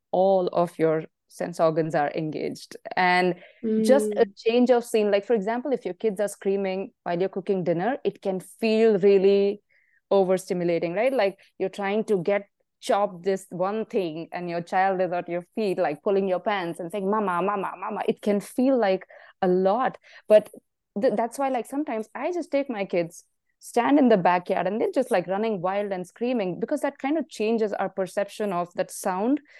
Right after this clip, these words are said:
Speaker 1: When we step outside, that same sound doesn't feel as much, as bothering as, you know, it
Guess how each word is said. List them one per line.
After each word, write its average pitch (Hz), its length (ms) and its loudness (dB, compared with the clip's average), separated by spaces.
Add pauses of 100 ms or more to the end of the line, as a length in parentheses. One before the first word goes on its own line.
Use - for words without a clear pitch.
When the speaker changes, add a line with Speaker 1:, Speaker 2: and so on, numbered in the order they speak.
(240)
Speaker 1:
When 202 200 -2
we 208 80 -2
step 240 360 -4
outside, 208 640 -2 (320)
that 208 160 -2
same 269 320 0
sound 226 360 -2
doesn't 214 380 -4
feel 196 320 -4 (100)
as 190 240 -6
much, 180 360 -4
as 185 220 0
bothering 175 600 0
as, 165 280 0
you 165 120 -2
know, 156 180 -6
it 185 100 -4